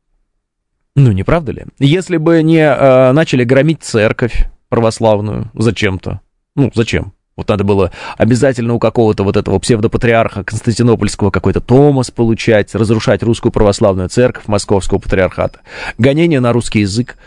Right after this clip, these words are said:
Зачем-то убить людей в Одессе надо было сжечь. Зачем? Ну, зачем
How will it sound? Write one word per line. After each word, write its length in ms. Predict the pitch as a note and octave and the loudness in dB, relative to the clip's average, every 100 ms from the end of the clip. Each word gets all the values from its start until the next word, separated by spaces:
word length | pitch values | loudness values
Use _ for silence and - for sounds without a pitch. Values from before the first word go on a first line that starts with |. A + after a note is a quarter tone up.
| - | -8
Зачем-то 460 | B2+ C#3 G#3+ G3 C3+ | -2 0 -2 -2 -2
убить 260 | A#2+ B2+ | -2 -2
людей 300 | A#2+ A2+ D3 | 0 0 2
в 80 | D3+ | 2
Одессе 400 | A#2 A#2+ A#2 A2 | 0 0 -2 -2
надо 200 | G2+ F#2 | -2 -2
было 240 | G2 F#2 G2 | -2 -2 -2
сжечь. 360 | F#2+ G2+ - | 0 -2 -2
Зачем? 420 | G#2 G#2+ - D#2+ - _ _ _ _ _ _ _ - | -2 0 -2 -6 -10 _ _ _ _ _ _ _ -2
Ну, 100 | A2+ | 0
зачем 420 | G2+ - G#3 E3 | 2 0 -2 -2